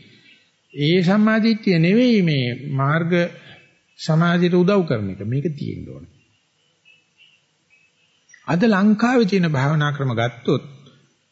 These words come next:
මේවට ඉතාමත්ම තුච්ච කරලා පහත් කරලා කතා කරන සම්ප්‍රදාය රාශියක් තියෙන. ඒගොල්ලෝ මේ නිවනට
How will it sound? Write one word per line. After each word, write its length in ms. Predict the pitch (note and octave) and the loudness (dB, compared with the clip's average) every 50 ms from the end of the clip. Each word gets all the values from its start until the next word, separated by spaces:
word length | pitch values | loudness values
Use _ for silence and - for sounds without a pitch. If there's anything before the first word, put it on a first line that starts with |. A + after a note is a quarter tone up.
| _ _ _ _ _ _ _ _ _ _ _ _ - | _ _ _ _ _ _ _ _ _ _ _ _ -8
මේවට 320 | - D#3+ F3+ G3 G3+ G3 G3+ | -4 0 0 2 2 2 0
ඉතාමත්ම 840 | F#3+ E3 D#3+ - G3+ G3+ A3 A#3 B3 C4 C4 B3 A#3+ A3+ G3+ A3 A3 F#3+ | -2 -4 -4 -8 -8 -6 -4 -4 -2 -2 0 0 0 0 2 2 0 2
තුච්ච 240 | - G#3+ G3 - - | 2 0 -2 -2 -4
කරලා 320 | D#3+ - E3+ D#3 D#3 C#3 - | -4 -2 -2 -2 -2 -2 -4
පහත් 240 | C#3 A#2 D3+ E3 D#3+ | -6 -4 -4 -6 -4
කරලා 260 | - D#3+ D#3 D#3 D#3 | -4 -4 -4 -2 -2
කතා 260 | C#3+ C3+ C#3 C#3 C#3+ C#3+ | -4 -2 -2 -2 -2 -2
කරන 220 | D#3+ E3 F3+ F3+ | -2 -2 -2 -2
සම්ප්‍රදාය 500 | C3 C#3+ C#3+ C#3+ C#3+ D#3 D3 D3+ E3 F#3+ | 0 0 -2 -2 -2 -2 -2 -2 -2 -2
රාශියක් 500 | F3 D3 D3 D#3+ D#3+ D#3 - G#3 G3+ F3+ - | -2 -2 -2 -2 -2 -2 0 -2 -2 -4 -4
තියෙන. 220 | - D#3 C3+ D3 | -4 -4 -2 -2
ඒගොල්ලෝ 380 | D#3+ D3+ E3 E3 F3 F#3 F#3 E3+ | 0 0 0 0 0 0 0 0
මේ 220 | E3 D3 C#3 B2 A2+ - - - - - - - - _ _ _ _ _ _ _ _ _ - _ _ _ _ _ _ _ _ _ _ _ _ _ _ _ _ _ _ _ _ _ _ _ - | 0 0 0 -2 -4 -8 -12 -18 -20 -20 -20 -20 -20 _ _ _ _ _ _ _ _ _ -20 _ _ _ _ _ _ _ _ _ _ _ _ _ _ _ _ _ _ _ _ _ _ _ -6
නිවනට 500 | C#3 C3 C3+ D3 D#3 D#3+ E3 E3+ E3 | -2 0 0 2 2 2 2 0 0